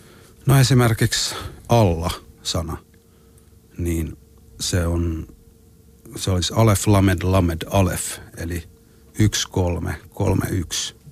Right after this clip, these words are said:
eli yhteensä kuusikymmentäkaksi. Ja sit taas,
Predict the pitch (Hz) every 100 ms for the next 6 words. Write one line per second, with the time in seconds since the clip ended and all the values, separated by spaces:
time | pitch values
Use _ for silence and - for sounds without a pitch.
0 | - - 85 - 92 - - - 90 87
1 | 92 - 101 - - - - _ - -
2 | - - - - - 92 92 - - _
3 | - - 104 - 107 95 - -